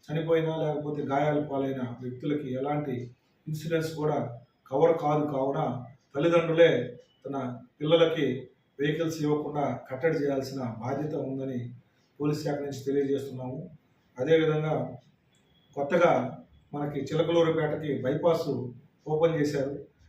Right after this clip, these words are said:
ఈ చిలకలూరుపేట బైపాస్ ఓపెన్ చేయటం వల్ల ఆయా గ్రామాల్లో గుండా వెళ్తున్నటువంటి ఈ బైపాస్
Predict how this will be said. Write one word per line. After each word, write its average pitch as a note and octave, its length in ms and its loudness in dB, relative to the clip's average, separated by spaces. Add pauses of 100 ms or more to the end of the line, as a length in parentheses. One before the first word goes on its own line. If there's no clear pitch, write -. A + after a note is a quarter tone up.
(180)
ఈ C3+ 60 -14
చిలకలూరుపేట F3 680 2
బైపాస్ D#3 460 0
ఓపెన్ D3+ 380 -2 (100)
చేయటం C#3 240 -2
వల్ల C#3+ 400 -2 (580)
ఆయా D3+ 580 2 (200)
గ్రామాల్లో F3 520 6
గుండా D#3+ 460 4
వెళ్తున్నటువంటి C#3+ 600 -2
ఈ B2+ 160 -6
బైపాస్ D3+ 640 -2